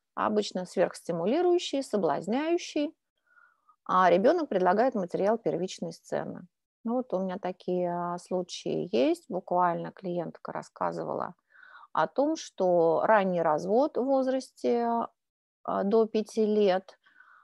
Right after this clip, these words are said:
а, мать бросила ребёнка. М, как бы она ушла замуж в другую семью, а расставила девочку с, а,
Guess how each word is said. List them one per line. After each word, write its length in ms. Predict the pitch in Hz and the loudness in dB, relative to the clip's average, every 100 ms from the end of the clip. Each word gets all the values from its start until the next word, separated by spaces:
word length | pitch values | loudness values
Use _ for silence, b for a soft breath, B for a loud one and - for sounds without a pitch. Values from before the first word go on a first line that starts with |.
| b _ - | b _ -14
а, 160 | - 190 | -8 -2
мать 340 | 202 202 190 | 2 4 4
бросила 500 | 196 202 190 - 175 | 4 6 6 4 0
ребёнка. 600 | 160 165 143 143 - 254 - _ _ _ _ - | 2 2 0 0 -2 -2 -4 _ _ _ _ -12
М, 80 | 190 | -6
как 140 | 196 | 0
бы 120 | 180 165 | 4 4
она 340 | 185 202 196 | 4 4 2
ушла 360 | - - 196 170 | 2 2 4 6
замуж 320 | 185 170 160 | 4 2 0
в 60 | 180 | -4
другую 320 | 165 175 156 | -2 0 -2
семью, 360 | - 170 214 262 - | -2 0 2 2 0
а 280 | 180 170 170 | 0 2 2
расставила 480 | 175 - 180 165 | 0 2 2 2
девочку 680 | 170 170 151 - _ 139 139 147 | 2 2 0 -6 _ -4 -4 -8
с, 180 | - - | -12 -8
а, 440 | - 85 - - | -6 -6 -8 -10